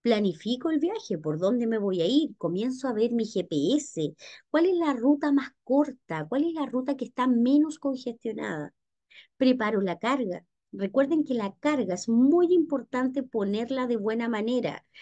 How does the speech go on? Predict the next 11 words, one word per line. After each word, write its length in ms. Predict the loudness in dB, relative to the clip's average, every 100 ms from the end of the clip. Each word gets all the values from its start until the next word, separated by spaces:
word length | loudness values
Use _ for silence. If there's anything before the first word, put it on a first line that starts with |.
| -20 -10
Si 300 | 0 0 0 2
pongo 640 | 6 6 6 2 -4 -2 4
un 420 | 6 6 4 -4 -4
verdadero 640 | 2 2 2 -2 2 2
edificio 600 | 2 0 2 2 4 0
en 80 | 0
el 180 | -2 -4
techo 340 | -4 -2 -2
de 120 | 0
mi 120 | 0 0
vehículo, 720 | -2 -2 -2 0 0 0